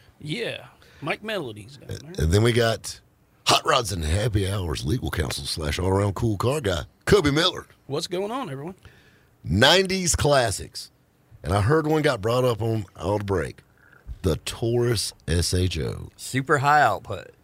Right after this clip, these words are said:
Speaker 2: The
Speaker 1: Fun little
Speaker 2: first
Speaker 1: car.
Speaker 2: ones with the five-speed, I liked.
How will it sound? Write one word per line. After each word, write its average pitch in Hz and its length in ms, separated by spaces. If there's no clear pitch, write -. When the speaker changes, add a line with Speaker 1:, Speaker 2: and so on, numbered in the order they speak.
Speaker 2:
The 151 140
Speaker 1:
Fun 151 80
little 233 200
Speaker 2:
first 226 120
Speaker 1:
car. - 100
Speaker 2:
ones 214 200
with 170 100
the 151 60
five-speed, 143 800
I 101 100
liked. 76 500